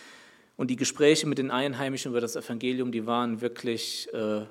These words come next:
frustrierend. Da war überhaupt keine Erkenntnis vom Evangelium da. Und als wir im letzten, äh, am drittletzten Tag in Innsbruck waren und da dieser junge Mann stand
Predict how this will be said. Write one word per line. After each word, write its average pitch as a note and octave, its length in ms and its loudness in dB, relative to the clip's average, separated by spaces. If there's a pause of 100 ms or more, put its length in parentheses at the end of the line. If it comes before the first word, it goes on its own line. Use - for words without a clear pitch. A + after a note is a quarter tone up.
(140)
frustrierend. A#2+ 880 -2
Da G#2+ 80 -2
war G#2+ 180 -6
überhaupt A#2 320 -2
keine A#2+ 220 -6
Erkenntnis - 600 -6
vom A2+ 180 -6
Evangelium A2+ 600 -2
da. A2 300 -6 (920)
Und A#2 100 -4
als B2+ 160 0
wir C3+ 60 0
im B2 100 2
letzten, B2+ 640 -4 (440)
äh, B2 80 -6
am A2+ 140 -4
drittletzten D3 460 0
Tag C#3+ 220 0
in C3+ 80 -4
Innsbruck D3 400 -4
waren B2 340 2 (480)
und A#2+ 80 -6
da A#2+ 80 2
dieser A#2 320 2
junge C#3+ 240 0
Mann D3+ 220 2
stand B2 640 -2